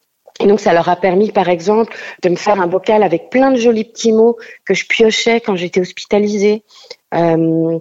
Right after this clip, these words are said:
c'était important pour moi qu'ils gardent un sens de vie normal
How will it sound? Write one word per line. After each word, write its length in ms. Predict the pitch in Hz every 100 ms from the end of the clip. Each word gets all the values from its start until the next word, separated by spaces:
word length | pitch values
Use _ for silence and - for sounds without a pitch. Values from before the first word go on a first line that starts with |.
| 165 - - -
c'était 280 | - 202 196
important 500 | 190 185 214 - 240
pour 200 | 240 220
moi 260 | 214 214 220
qu'ils 180 | 214 170
gardent 280 | 196 185
un 120 | 185 180
sens 300 | - 214 180
de 100 | 190
vie 180 | 185 202
normal 640 | 202 202 220 226 226